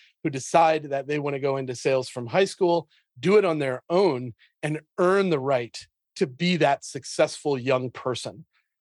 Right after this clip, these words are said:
The difference is whether or not you're willing to be like Jed and do the work, or willing to do something just to try it out, expect great results, not get it, and then claim it's everyone else's fault that you failed.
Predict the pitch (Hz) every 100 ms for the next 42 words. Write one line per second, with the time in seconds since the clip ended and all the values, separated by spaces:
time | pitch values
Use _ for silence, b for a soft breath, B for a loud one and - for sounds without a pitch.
0 | _ 165 135 160 311 - 107 - - -
1 | 160 139 135 185 233 214 165 156 143 147
2 | 156 151 165 165 160 135 185 170 156 117
3 | 147 147 175 202 131 123 175 139 117 170
4 | 320 - _ _ _ _ _ _ - 202
5 | 202 202 208 151 226 240 233 226 185 160
6 | 220 - 208 190 202 196 190 - _ _
7 | _ - 240 226 - 220 - 208 190 190
8 | 226 170 151 170 151 - - 226 226 170
9 | 196 185 175 156 180 165 - 131 160 180
10 | - 139 170 165 156 156 147 131 185 165
11 | 160 151 - 156 147 143 143 139 131 -
12 | - 139 123 120 117 113 - 104 85